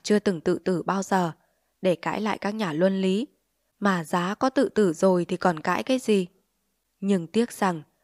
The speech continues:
bao giờ các ngài cũng vẫn kéo áo hụt, bởi vậy mà còn được nó hoài. Cho nên thuyết lý với người chết rồi thì không bao giờ thua cả.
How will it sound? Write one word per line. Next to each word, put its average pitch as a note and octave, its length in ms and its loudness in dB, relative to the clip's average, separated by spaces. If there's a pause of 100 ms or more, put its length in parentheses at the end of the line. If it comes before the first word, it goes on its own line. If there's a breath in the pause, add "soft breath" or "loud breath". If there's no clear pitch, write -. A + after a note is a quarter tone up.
(140)
bao A3+ 160 4
giờ G3 200 2
các G#3+ 240 -6
ngài F#3+ 240 -4
cũng E3 200 -2
vẫn F#3 180 0
kéo F#3 180 -4
áo G3 220 -2
hụt, G#3+ 280 -2 (540)
bởi F#3 280 0
vậy F3+ 220 2
mà E3+ 120 -4
còn E3 200 -4
được E3 180 -2
nó E3 180 -6
hoài. G3+ 340 -4 (600)
Cho G3+ 140 0
nên F3 240 -4
thuyết G#3+ 220 -2
lý F3+ 200 0
với G#3 140 0
người G#3+ 180 0
chết A3 280 -4
rồi F3+ 320 2 (360)
thì F3+ 240 -2
không G#3 220 -6
bao A3 140 0
giờ F#3+ 180 2
thua G3+ 300 -2
cả. F3+ 320 -6